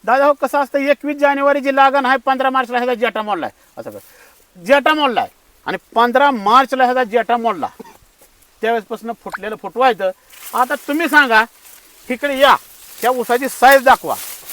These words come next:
या इकडं बघा, अजून हा वाढायचा आहे, साधारण एकतीस मार्चपर्यंत वाढायचा आहे. आज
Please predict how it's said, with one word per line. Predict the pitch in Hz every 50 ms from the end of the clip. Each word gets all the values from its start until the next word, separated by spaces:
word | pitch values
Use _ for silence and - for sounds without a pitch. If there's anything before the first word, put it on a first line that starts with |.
| - - - - -
या | 170 220 226 202
इकडं | 160 139 113 98 - - - - - - - - - - - - - - - - - - - - - - - - - - - - - - - - - - 151
बघा, | 170 202 185 - - - - - - - - - - - - - 180 226 254 262
अजून | 254 247 302 311
हा | 277 254 285
वाढायचा | 294 302 302 294 294 294 294 - - 240
आहे, | 233 254 247 - - - - - - - - - - - -
साधारण | - 269 269 254 269 294 302 269 185 - - - - - - - 294 - - - - - - - - - - - - _ _ _ - -
एकतीस | - 175 247 285 269 - - - 311 330 269 254
मार्चपर्यंत | 214 202 247 294 302 262 220 269 294 294 277 269
वाढायचा | 269 262 254 233 202 170 - 131
आहे. | 110 - - _ - - - _ _ _ _ _ -
आज | 220 262 294 311